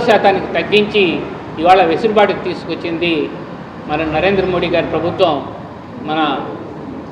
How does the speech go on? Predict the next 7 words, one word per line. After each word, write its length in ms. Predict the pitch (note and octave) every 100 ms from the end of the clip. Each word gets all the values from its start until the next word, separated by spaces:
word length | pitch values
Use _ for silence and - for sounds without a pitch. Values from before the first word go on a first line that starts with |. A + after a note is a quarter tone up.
| - - - - - C#3
ఎవరైతే 420 | D#3 F3+ F3 F3+ D#3+ C3 D#3 C#3
నిర్మలా 300 | D3+ F#3 F#3 -
సీతారామన్ 500 | D#3+ E3 D#3+ D#3+ D3+
గారు 120 | D3 D3
ఉన్నారో, 280 | F3+ G3+ A#3+ - - - - - - - - - - - - - -
ఫైనాన్స్ 380 | E3+ F#3+ F#3+ F#3
మంత్రి, 280 | E3+ E3+ A3+